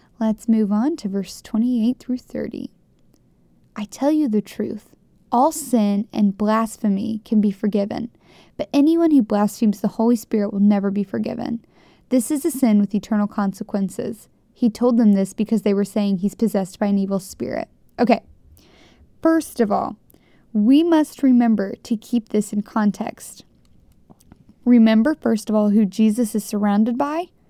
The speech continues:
legal specialist, and remember what they just accused Jesus of doing,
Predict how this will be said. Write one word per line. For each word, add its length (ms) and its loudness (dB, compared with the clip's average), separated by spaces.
legal 320 0
specialist, 800 -6
and 160 4
remember 440 4
what 200 0
they 100 2
just 400 -2
accused 400 -2
Jesus 320 -2
of 240 -4
doing, 480 -2